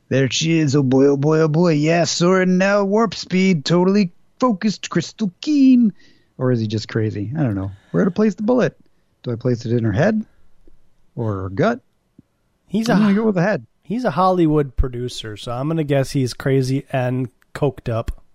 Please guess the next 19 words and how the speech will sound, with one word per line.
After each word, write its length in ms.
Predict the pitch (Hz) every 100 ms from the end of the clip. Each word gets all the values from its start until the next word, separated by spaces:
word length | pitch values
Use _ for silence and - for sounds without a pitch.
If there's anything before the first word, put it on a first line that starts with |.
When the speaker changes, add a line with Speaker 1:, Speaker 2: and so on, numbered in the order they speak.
| _ _ _ -
Speaker 1:
Yeah, 220 | 135 104 -
probably. 480 | 101 104 110 117 117 _ _ _ _ - _ _ _ _ _ -
Speaker 2:
Yeah, 120 | 120
he 120 | 139
goes 200 | 170 175
for 100 | 175
the 80 | 160
headshot. 600 | 135 139 - 127 113 113
It's 140 | 113
gonna 140 | 147 135
be, 340 | 123 120 120 110 - - _ _ _
it's 80 |
gonna 200 | - 120 110
be, 100 | 143
he's 120 | 139
gonna 140 | 135
smash 480 | 110 160 160 156 -
the 100 | 139
face, 600 | - 143 131 120 - -